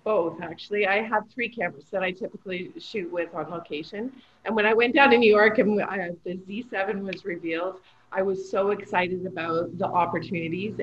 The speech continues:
And quite honestly, Mike, I have touched my D eight fifty once since, and I picked it up and I put it back down. Like, I have gone full on, full in with mirrorless since that time.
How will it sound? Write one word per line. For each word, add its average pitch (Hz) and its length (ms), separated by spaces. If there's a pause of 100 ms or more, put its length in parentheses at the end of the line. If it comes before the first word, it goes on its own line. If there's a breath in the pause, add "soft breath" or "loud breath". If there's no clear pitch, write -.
And 175 380 (220)
quite 190 220
honestly, 190 500
Mike, 196 320
I 185 140
have 175 180 (480)
touched - 380
my 190 180
D 185 420
eight 190 240
fifty 185 320
once 160 340 (120)
since, 214 380 (340 soft breath)
and 196 140
I 190 120 (200)
picked - 200
it 240 80
up 196 220
and 185 100
I 175 60
put 175 160
it 180 140
back 156 200
down. 139 200 (120)
Like, 190 240 (340)
I 202 180
have 190 160
gone 175 300 (140)
full 208 380
on, 165 280 (260)
full 220 260
in 170 500
with 170 300
mirrorless 160 440 (120)
since 170 240
that 165 100 (100)
time. 170 240